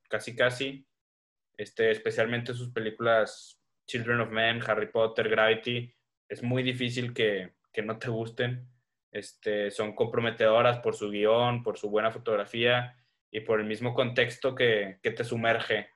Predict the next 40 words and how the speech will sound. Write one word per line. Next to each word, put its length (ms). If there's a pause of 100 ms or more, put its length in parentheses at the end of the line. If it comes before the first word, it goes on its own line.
(120)
en, 360 (120)
en 160
esto 240
de 60
los 100
personajes. 760 (720)
Y 220
pues 300
lo 100
hace 140
de 60
manera 220
muy 180
orgánica 640
y 60
muy, 500
muy, 560
muy 200
entretenido. 720
Gran 260
director, 420
fue 180
un 160
placer 320
para 160
mí, 160 (260)
este, 320
ver 140
las 160
películas 320
de 80
Cuarón, 360
investigar 520
sobre 260
su, 300
su 160
vida 280
para 140
hacer 220
esto. 300